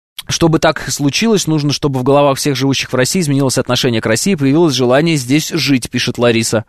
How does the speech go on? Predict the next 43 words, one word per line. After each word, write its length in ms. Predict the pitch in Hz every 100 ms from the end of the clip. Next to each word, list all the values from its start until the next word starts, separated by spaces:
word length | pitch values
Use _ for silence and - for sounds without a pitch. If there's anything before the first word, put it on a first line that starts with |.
| _ - - - -
А, 360 | 110 117 113
я 200 | 107 139
вообще 220 | 143 - 196
не 100 | 202
понимаю, 460 | 165 143 147 123
ещё 220 | 110 135
раз 140 | 123 113
повторюсь, 560 | 113 - 147 175 -
э, 600 | - 117 110 104 104 104 104
как 280 | 143 - -
русский 460 | 113 120 143 120
человек 260 | - 147 143
может 320 | 120 117 - 107 104
хотеть 300 | 120 135 110
жить 200 | 139 -
в 60 |
каком-то 360 | - 113 117 107
другом 300 | 117 110 104
месте, 460 | 117 143 120 104
как 240 | - 101 -
не 160 | 101
в 40 | 104
России. 520 | 107 - 101 87 - _ _ _ _ _ _ _ _ -
А, 140 | 50
может 240 | - 113 113
быть, 140 | 123
он 120 | 120
и 60 | 113
не 80 | 113
русский 280 | 151 - -
тогда? 360 | 95 98 104 - _ _ _ _ _ -
А, 180 | 101
какова 320 | - 143 170 196
наша 220 | 185 170
стратегия, 540 | - 165 143 143 123
к 40 | 120
чему 220 | 151 170
мы 180 | 160 147
идём? 300 | 131 107 92
Одни 280 | 139 143 190
разговоры, 500 | 185 160 170 131 107
пишет 320 | 117 - -
Лимузин. 420 | 127 123 110 98